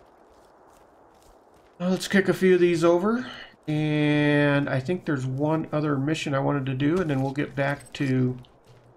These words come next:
Oh yeah, I know what it was. We wanted to go to the wildlife preserve. We need to go back there and help old Mordecai out. Uh, animal rights. So let's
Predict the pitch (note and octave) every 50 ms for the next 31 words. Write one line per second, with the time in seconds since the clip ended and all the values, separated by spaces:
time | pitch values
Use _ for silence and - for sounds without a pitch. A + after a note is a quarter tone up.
0 | _ _ _ - _ _ - E3 E3 D#3 C#3+ A#2 G#2+ A2 C3+ C#3 B2+ A#2 A2 -
1 | - A2 G#2+ G#2+ A#2 A#2 A#2 - - D3 C#3+ C#3+ D3 D3 C3+ B2+ B2 B2+ C3 C3
2 | A#2+ A2+ A2 A2 A#2 A#2 A#2+ A#2+ - F#2+ - - - - - F#2+ F#2+ G2 G2+ -
3 | - G2 G2+ - - - - - - - - - - - - - - - - -
4 | - D#3 E3+ E3 D3+ C#3 D3 C#3+ C3+ C3 C#3 B2+ A#2+ A#2+ - - - B2+ A#2 A#2
5 | A2+ A2+ A2 G#2+ G#2+ G#2+ G#2+ G#2+ - - _ _ _ _ - C3 A#2+ - - A2
6 | G#2 G#2 G#2+ G#2+ G#2 G#2 G2 - - G#2+ G#2+ G#2+ A2 A2 G#2+ G#2+ G#2+ A2 - -
7 | - - - _ _ _ _ _ - - - _ _ _ _ _ _ _ _ _
8 | _ _ _ _ _ _ _ _ _ _ _ _ _ _ _ _ _ _ _ _
9 | _ _ _ _ _ _ _ _ _ _ _ _ _ _ _ _ _ _ _ _
10 | _ _ _ _ _ _ _ _ _ - A#2+ B2+ C3 C3 C3 C3 C3 C3 C3 C3
11 | C3 C3 - B2 B2+ D3 D#3 D#3+ D#3 D3 C3+ A#2+ A2 G2+ F#2+ F#2 - - - -
12 | - - - - - - - - - - A2 A2+ A#2 - -